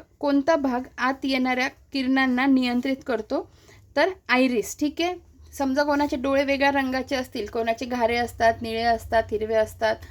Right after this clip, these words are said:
आप-, काहींचे ब्राऊन असतात, काळे असतात,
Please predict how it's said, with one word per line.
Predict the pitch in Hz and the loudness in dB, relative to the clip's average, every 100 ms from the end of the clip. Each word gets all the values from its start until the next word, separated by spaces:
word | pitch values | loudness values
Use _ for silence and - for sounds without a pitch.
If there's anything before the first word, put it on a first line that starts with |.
| - - - - - | -20 -20 -20 -20 -6
आप-, | 190 202 - | -4 -2 4
काहींचे | 220 220 240 | 4 4 -2
ब्राऊन | 214 - 190 226 226 233 | -2 -4 2 4 4 2
असतात, | 220 226 - | -2 -4 -2
काळे | 220 226 | 2 2
असतात, | 226 226 | 2 -2